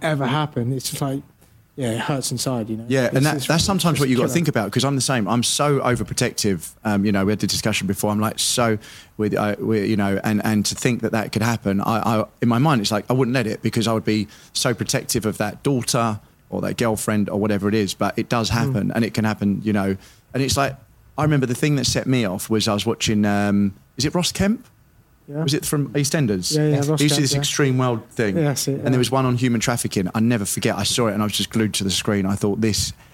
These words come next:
Speaker 2: if the, I'm, I'm here breathing, having a nice time, and this is happening, it's like, something has to be done, 'cause this is just
Speaker 1: Yeah.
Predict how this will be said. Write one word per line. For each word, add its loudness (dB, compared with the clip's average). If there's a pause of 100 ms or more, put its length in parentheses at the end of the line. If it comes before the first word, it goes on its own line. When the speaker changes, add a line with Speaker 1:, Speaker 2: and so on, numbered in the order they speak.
(240)
Speaker 2:
if -4
the, 0
I'm, 0
I'm 0
here 2
breathing, -2
having 0
a 2
nice 2
time, 0 (300)
and 2
this 2
is 0
happening, -2 (260)
it's -4
like, -2
something 2
has 0
to -4
be 0
done, 0
'cause -2
this 0
is -2
just -2
Speaker 1:
Yeah. -2